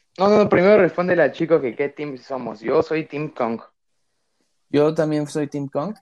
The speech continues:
Speaker 2: No sé, desde que lo vi dije, "Ah, como que me, me agrada más Kong, la personalidad de, de Kong, el, el personaje como tal, como que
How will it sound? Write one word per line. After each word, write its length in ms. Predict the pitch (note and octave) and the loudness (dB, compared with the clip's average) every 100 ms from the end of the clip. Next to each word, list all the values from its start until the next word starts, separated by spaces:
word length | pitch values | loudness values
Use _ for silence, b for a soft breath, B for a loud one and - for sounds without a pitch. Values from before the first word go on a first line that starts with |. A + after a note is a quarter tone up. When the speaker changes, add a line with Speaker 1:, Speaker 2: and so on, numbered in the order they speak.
| - | -10
Speaker 2:
No 160 | D3+ | -8
sé, 160 | C#3 E3 | -2 -2
desde 240 | D3 C3 | -2 -4
que 100 | B2 | -4
lo 120 | C3 C3 | -4 -2
vi 120 | D#3 | -2
dije, 300 | E3 D#3 F#3+ | -4 -6 -6
"Ah, 260 | C#4 D#4 C#4 F3+ E3 | -6 -8 -10 -10 -6
como 240 | E3 D#3+ D#3 | -2 0 0
que 100 | D#3+ | 0
me, 320 | D#3+ D#3+ D#3 | 0 0 0
me 120 | D3+ | 0
agrada 320 | D3+ D#3+ E3+ | 2 2 0
más 320 | E3 D3+ D3 - _ | -4 -10 -12 -16 _
Kong, 300 | C#3+ C#3 B2+ | -6 -6 -8
la 200 | B2+ A#2+ | -8 -6
personalidad 600 | B2 A#2+ B2 B2 B2 C#3+ | -6 -8 -8 -4 -4 -2
de, 400 | D3 B2 C3+ C#3 _ - | -4 -8 -12 -20 _ -12
de 160 | A2+ - | -12 -8
Kong, 300 | C3 C3+ F3+ | -8 -8 -8
el, 360 | A#2+ A2+ A2+ A2+ | -8 -8 -10 -8
el 360 | C3+ A#2+ A#2 A2+ | -4 -2 -2 -2
personaje 520 | A#2+ A#2 B2 B2 D#3+ | -4 -2 -2 0 -2
como 260 | D3 A#2+ A2+ | 0 0 0
tal, 340 | A#2+ D#3 - F#3 - | 2 2 0 -6 -6
como 260 | C#3 C#3 | -4 -2
que 320 | C#3 D3 D3 | 0 0 -2